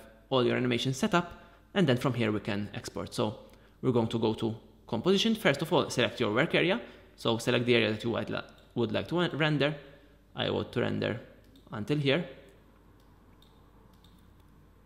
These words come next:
And then we're going to go to composition and add to render queue. We always suggest to add to render queue and not to add to Adobe Media Encoder queue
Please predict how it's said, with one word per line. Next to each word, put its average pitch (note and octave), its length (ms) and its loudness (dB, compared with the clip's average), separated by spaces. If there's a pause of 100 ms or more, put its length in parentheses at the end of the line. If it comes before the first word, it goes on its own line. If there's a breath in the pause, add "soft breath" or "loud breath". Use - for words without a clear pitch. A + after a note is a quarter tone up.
(400)
And D3 180 4
then B2 140 4
we're A#2+ 80 2
going A2 140 0
to A2+ 100 -4
go G#2+ 140 0
to A2 100 -6
composition C3+ 680 2 (420 loud breath)
and D#3 240 2
add B2 220 2
to B2 80 0
render A2 220 0
queue. G2+ 240 -6 (720 soft breath)
We C#3+ 120 6
always E3+ 280 6
suggest B2+ 400 2
to B2+ 280 4
add B2+ 220 4
to B2 60 2
render E3+ 260 2
queue - 160 0
and B2+ 220 4
not A#2+ 180 0
to B2+ 140 2
add A#2 300 2
to - 140 -6
Adobe A2+ 480 0
Media A#2+ 300 0
Encoder E3 400 2
queue G3+ 180 0